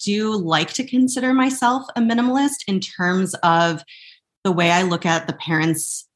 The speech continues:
participation. I think that while a parent's participation in a child's play can be so important, it's also super valuable to give yourself grace and tell yourself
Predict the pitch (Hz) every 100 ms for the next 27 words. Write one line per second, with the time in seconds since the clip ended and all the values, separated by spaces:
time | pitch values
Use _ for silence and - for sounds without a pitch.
0 | _ 190 160 170 175 - 156 - 233 320
1 | 359 - - - - - 185 185 180 175
2 | - 180 170 170 - 180 175 170 170 165
3 | 165 - _ _ 185 - 185 190 190 196
4 | 190 185 151 175 - 170 160 160 - 156
5 | 156 147 - - 165 170 165 160 160 156
6 | 156 156 156 151 147 147 _ - - 190
7 | 254 214 160 151 131 131 139 - - -
8 | - _ - 170 190 202 247 - - 214
9 | 214 214 208 202 - _ _ - 151 151
10 | 165 202 262 277 294 285 - 185 170 165
11 | 160 180 170 175 180 170 - 156 151 170
12 | 226 - - 175 165 - 160 165 160 160
13 | 160